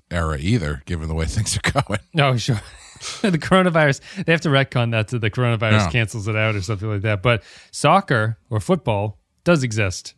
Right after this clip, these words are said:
Speaker 2: in the twenty-second century with, uh, with Archer and them, where Malcolm betrays his heritage and says that he's not interested in watching football, uh, when Archer's trying to make some small talk with him. But are you surprised that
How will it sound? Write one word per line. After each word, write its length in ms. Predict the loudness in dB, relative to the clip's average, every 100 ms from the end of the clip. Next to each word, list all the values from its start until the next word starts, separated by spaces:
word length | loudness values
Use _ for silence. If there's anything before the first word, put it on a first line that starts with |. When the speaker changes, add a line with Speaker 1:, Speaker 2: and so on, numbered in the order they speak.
| -6
Speaker 2:
in 120 | -4
the 80 | -2
twenty-second 1000 | 0 0 0 -2 -4 -4 -2 -4 -6 -8
century 640 | -6 -6 -6 -8 -8 -10 -6
with, 260 | -4 -2
uh, 280 | -2 -2 -2 -2
with 180 | -4 0
Archer 420 | 0 0 -2 -2
and 160 | -2
them, 260 | -2 -4 -6 -12 -20 _ _
where 200 | -2 0
Malcolm 560 | 2 2 2 0 -4 -6 -10 _ _ _ _ -6
betrays 480 | -2 2 4 4
his 140 | -2 -2
heritage 680 | 0 0 -2 -6 -8 -14 -14
and 280 | -6 -2 -2
says 240 | 0 0 0
that 140 | -2
he's 140 | -2
not 200 | 2 2
interested 400 | 2 -2 -4 -4
in 60 | -2
watching 260 | -2 -2 -2
football, 500 | -2 -2 -4 -6 -10 -8
uh, 300 | -4 -4 -4
when 340 | -4 -4 -6 -4
Archer's 320 | -4 -4 -6
trying 140 | -6 -6
to 20 |
make 120 | -6
some 120 | -6
small 240 | -6 -4 -4
talk 260 | -4 -4 -4
with 120 | -4
him. 100 | -2
But 440 | 2 2 2 -6 -18 -20 _ _ _
are 80 | 2
you 120 | 2
surprised 480 | 2 -2 2 2 2
that 120 | -2